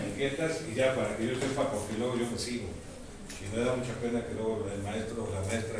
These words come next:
que, y seguramente va a ser la maestra Jacqueline, me da pena luego, este, que estén esperando.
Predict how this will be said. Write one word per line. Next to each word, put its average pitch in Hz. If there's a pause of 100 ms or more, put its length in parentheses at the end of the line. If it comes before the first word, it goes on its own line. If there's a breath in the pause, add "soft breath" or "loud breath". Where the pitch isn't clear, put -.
que, -
y -
seguramente 127
va 117
a -
ser 113
la 107
maestra 107
Jacqueline, 104 (600)
me 101
da 110
pena 107
luego, 98
este, - (1080)
que -
estén 110
esperando. -